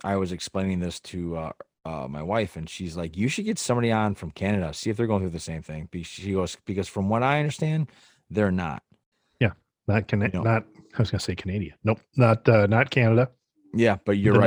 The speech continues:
Speaker 2: Nether-,
Speaker 1: All
Speaker 2: the
Speaker 1: over
Speaker 2: Netherlands, no. Like, Northern Europeans, they're fine.
Speaker 1: Yeah.
Speaker 2: Not happening to them.
Speaker 1: Yeah, I wa-, yeah, you're right. And it's just, um, what does it say about us, man?
Speaker 2: I think I did read,
Speaker 1: <laughs>
Speaker 2: like, like, Australia and New Zealand,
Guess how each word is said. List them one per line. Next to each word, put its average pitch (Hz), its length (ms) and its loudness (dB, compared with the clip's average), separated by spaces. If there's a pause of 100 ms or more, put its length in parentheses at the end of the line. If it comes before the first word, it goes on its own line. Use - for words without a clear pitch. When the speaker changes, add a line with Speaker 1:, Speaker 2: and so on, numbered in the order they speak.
(100)
Speaker 2:
Nether-, 135 140 8
Speaker 1:
All 113 120 6
Speaker 2:
the 120 80 8
Speaker 1:
over 135 80 6
Speaker 2:
Netherlands, 147 600 6
no. 92 200 -4
Like, 98 200 -2
Northern 120 320 6
Europeans, 135 580 4
they're 92 120 -6
fine. - 140 -12 (460)
Speaker 1:
Yeah. 107 200 -4 (100)
Speaker 2:
Not 107 200 2
happening 87 380 -2
to 71 60 -12
them. 71 100 -14 (380)
Speaker 1:
Yeah, 135 240 6 (300)
I 110 100 4
wa-, 120 180 4
yeah, 110 340 2 (120)
you're 95 180 -2
right. 101 240 0 (240)
And 98 180 -2
it's 95 200 -2
just, 104 300 -4
um, 87 400 0 (500)
what 120 160 -2
does 240 60 0
it - 100 -2
say 104 180 0
about 80 260 0
us, 71 220 -10
man? 73 280 -10 (500)
Speaker 2:
I 135 80 6
think 185 180 8
I 180 60 10
did 135 200 10
read, 131 200 8
Speaker 1:
<laughs> 113 100 6
Speaker 2:
like, 98 160 2 (640)
like, 104 120 -2
Australia 107 580 4
and 98 100 0
New 92 140 -2
Zealand, 87 560 -6